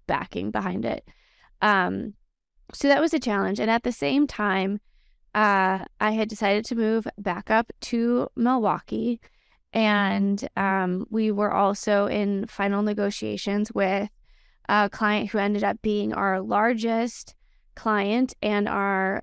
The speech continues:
um, longest standing client, even to this day, as Brainchild shuts down, um, where we have still been working with this client.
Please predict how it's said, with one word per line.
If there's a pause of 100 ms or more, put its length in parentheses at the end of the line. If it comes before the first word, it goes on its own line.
(120)
um,
longest
standing
client,
even
to
this
day,
as
Brainchild
shuts
down, (520)
um,
where (200)
we
have
still
been
working
with
this
client.